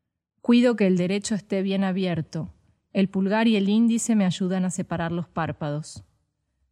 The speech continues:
De reojo veo a mi hermana. Está arrodillada a mi lado,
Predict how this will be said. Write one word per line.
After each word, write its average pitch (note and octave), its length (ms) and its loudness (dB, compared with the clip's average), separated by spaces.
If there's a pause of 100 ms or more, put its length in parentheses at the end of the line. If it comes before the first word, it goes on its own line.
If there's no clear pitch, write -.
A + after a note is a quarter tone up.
(200)
De G3 140 4
reojo A#3+ 440 2
veo A3 180 0
a - 20 2
mi G3+ 120 4
hermana. E3 520 0 (480)
Está G#3+ 300 0
arrodillada G#3 480 -2
a G3 40 -2
mi F#3+ 120 0
lado, F#3+ 420 -2